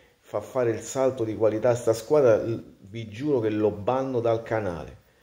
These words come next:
lo cancello dal canale, non me ne frega niente. Ieri è stato imbarazzante Pellegrini.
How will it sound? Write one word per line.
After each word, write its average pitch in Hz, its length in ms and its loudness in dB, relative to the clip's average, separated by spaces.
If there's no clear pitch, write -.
lo 120 240 -2
cancello 131 640 0
dal 131 220 4
canale, 98 400 -4
non 110 160 -4
me 113 100 -2
ne 113 140 0
frega 131 320 0
niente. 101 500 -4
Ieri 117 300 -4
è 107 40 -4
stato 117 300 -4
imbarazzante 127 960 -2
Pellegrini. 82 600 -14